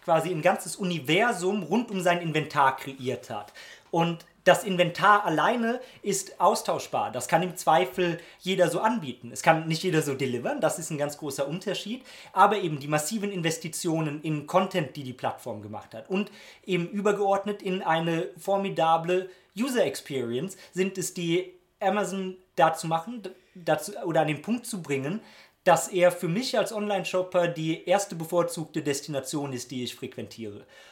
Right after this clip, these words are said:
Und jetzt ist Amazon in der glücklichen Lage, ähm, eben über die Größenordnung und über den,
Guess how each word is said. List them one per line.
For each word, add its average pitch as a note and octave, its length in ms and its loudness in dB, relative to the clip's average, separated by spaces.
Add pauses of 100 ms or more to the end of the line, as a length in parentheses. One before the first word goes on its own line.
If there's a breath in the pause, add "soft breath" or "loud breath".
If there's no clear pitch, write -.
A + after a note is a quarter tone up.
(140 loud breath)
Und D#3+ 360 0 (1080)
jetzt F3+ 240 0
ist - 120 -4
Amazon G3+ 320 0
in F3 120 -4
der D#3+ 80 4
glücklichen F#3 440 -4
Lage, F#3 520 2 (380 loud breath)
ähm, D3 440 -2 (160)
eben F3+ 560 -2
über D#3+ 180 -2
die D#3 120 -2
Größenordnung F#3 640 2
und D#3+ 80 -4
über D#3 160 0
den, D3 380 -4